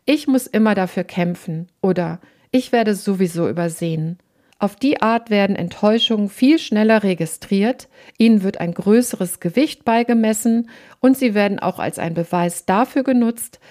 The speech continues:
dass das eigene Opfernarrativ stimmt. Drittens, erhöhte Bindungs- und Verlustangst bewirken, dass eindeutige Warnsignale ignoriert werden, nur um eine Beziehung zu erhalten.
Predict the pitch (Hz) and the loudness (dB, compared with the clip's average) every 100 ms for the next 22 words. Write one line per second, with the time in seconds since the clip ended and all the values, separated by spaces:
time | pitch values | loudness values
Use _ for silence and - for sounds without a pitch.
0 | - 180 175 170 - - 190 214 262 254 | -10 -8 -4 -6 -8 -6 -2 0 2 4
1 | 254 254 - 185 - 208 175 170 156 - | 2 0 -2 -4 0 0 0 -4 -8 -6
2 | 202 202 - _ - - 185 170 - - | -4 -4 -6 _ -18 -6 -4 -4 -8 -16
3 | _ _ _ _ _ 196 233 226 180 - | _ _ _ _ _ 2 2 2 -6 -6
4 | - - _ _ _ _ - 202 202 269 | -14 -20 _ _ _ _ -2 0 2 2
5 | 311 285 - 233 214 175 170 - 185 175 | 2 -2 2 4 4 0 -4 -8 -10 -4
6 | 208 233 262 - - 165 165 - 180 175 | -2 0 0 -4 -8 -6 -8 -8 -8 2
7 | 220 269 226 165 175 _ _ 185 180 - | 2 2 0 -8 -10 _ _ -6 -6 -2
8 | 226 285 254 202 190 180 170 202 269 294 | 2 4 4 0 -2 -6 -4 -2 0 0
9 | 208 202 175 175 190 - 233 226 254 277 | -2 -2 -4 -2 -2 -4 -2 0 2 0
10 | 233 180 170 170 175 - _ - 277 294 | 0 -2 -2 -4 -8 -12 _ 0 2 2
11 | 240 196 196 185 - - 214 208 208 190 | 2 -2 -2 -4 -6 0 2 2 -2 -4
12 | - 180 185 170 170 165 175 | -4 -4 0 -2 -2 -8 -10